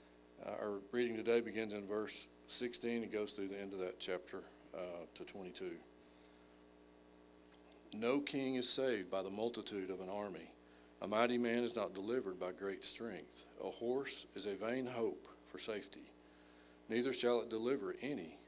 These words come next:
by its great strength. Behold, the eye of the Lord is on those who fear him,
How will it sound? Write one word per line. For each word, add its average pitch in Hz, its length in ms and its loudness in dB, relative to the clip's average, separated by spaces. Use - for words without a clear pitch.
by 90 160 6
its - 200 -2
great 95 280 -4
strength. - 520 -8
Behold, 127 320 6
the 127 60 6
eye 113 160 6
of 120 100 2
the 120 80 4
Lord 120 320 6
is 95 120 0
on 98 240 0
those 120 520 4
who 117 80 -4
fear 120 260 2
him, 80 220 -4